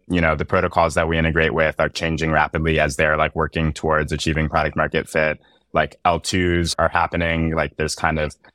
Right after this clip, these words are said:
you know, smart contract wallets just became a thing. And, like, what does that mean in terms of, like, onboarding and infrastructure? And, like, should we be, like, you know, trying to build towards the future, or should we, like,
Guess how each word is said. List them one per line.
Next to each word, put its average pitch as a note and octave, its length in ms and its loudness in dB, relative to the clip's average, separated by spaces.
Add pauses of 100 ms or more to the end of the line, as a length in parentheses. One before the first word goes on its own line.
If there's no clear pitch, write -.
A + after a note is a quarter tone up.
(260)
you C#2 120 -2
know, D#2+ 240 -4 (260)
smart G2 260 0
contract F2+ 380 0
wallets F2 340 4
just - 220 -2
became F2 260 0
a E2 60 2
thing. E2+ 340 2
And, D#2 100 2
like, D2 180 -2
what E2 100 0
does D2+ 160 -4
that D#2 240 0
mean E2+ 240 -4
in D#2 140 -4
terms D2+ 340 -4
of, D2+ 140 -2
like, D2 200 0 (160)
onboarding D#2+ 800 2
and D2 200 -2
infrastructure? D#2+ 920 -2
And, C#2+ 240 -4
like, C#2+ 200 -4 (280)
should D2 220 -2
we D#2+ 140 2
be, D2+ 200 0
like, C#2 180 -2 (160)
you C#2 80 -4
know, A#1+ 240 -4
trying D#2 220 -2
to D2+ 40 -4
build D#2+ 280 0
towards D2+ 400 -2
the C#2+ 100 -6
future, A2+ 560 2 (340)
or F2 220 2
should F#2 200 0
we, E2 220 2
like, D2+ 200 0